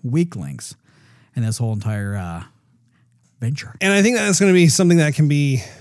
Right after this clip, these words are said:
Speaker 2: considered a challenge going forward, certainly. But I do think that Google, as a company, like, if there was a company who could, in fact, spearhead this type of approach, I think they're probably the ones to do it, honestly.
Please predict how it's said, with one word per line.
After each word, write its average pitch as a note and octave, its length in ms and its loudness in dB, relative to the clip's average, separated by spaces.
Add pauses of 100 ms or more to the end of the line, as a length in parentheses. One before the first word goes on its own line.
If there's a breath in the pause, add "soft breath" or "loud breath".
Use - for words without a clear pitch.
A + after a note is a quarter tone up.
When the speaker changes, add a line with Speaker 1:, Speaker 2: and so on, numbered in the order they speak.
(260 loud breath)
Speaker 2:
considered D#3 720 0 (920 loud breath)
a D#3+ 100 -6
challenge E3+ 640 0
going D#3 240 0
forward, D3 320 -2
certainly. E3 480 0
But D3 160 -2
I E3 140 0
do B3 280 2
think F#3 280 0
that B2+ 240 -4
Google, D3+ 720 -2 (640 soft breath)
as F3+ 240 2
a E3 60 0
company, E3 320 2
like, C3+ 140 -2
if C3+ 100 -4
there G3+ 180 0
was D#3+ 380 0
a D3 60 -4
company D3 440 0
who C#3+ 420 0
could, E3+ 720 -2 (260)
in D3+ 120 -4
fact, C#3+ 320 -4
spearhead D3+ 800 -2
this D3+ 160 -2
type D#3 240 -2
of B2+ 80 -6
approach, B2+ 680 -4 (960 soft breath)
I F3 120 0
think A#3+ 160 2
they're F3+ 100 2
probably F#3 280 2
the F3+ 60 2
ones F3+ 300 2
to E3 80 -2
do G#3 220 0
it, B2 100 -2
honestly. B2+ 640 -6